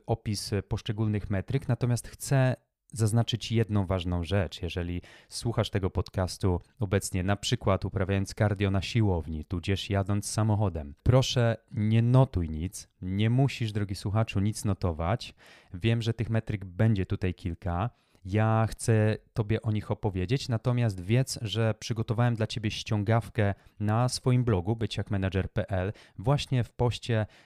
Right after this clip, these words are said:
we wpisie o tych metrykach, więc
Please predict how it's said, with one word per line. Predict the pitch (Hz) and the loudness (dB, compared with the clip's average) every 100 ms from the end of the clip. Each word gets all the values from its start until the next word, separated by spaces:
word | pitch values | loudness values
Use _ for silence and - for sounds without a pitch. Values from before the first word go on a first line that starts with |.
| - | -12
we | 90 107 104 | -2 0 2
wpisie | 98 - 117 - 107 101 - | 0 -4 -4 -2 0 0 0
o | 107 98 95 92 90 85 | 0 2 2 0 -2 -2
tych | 120 - | -2 0
metrykach, | 101 - 85 - 185 - - - - _ | -2 -2 -2 2 0 0 -12 -20 -20 _
więc | 104 131 131 | 0 2 2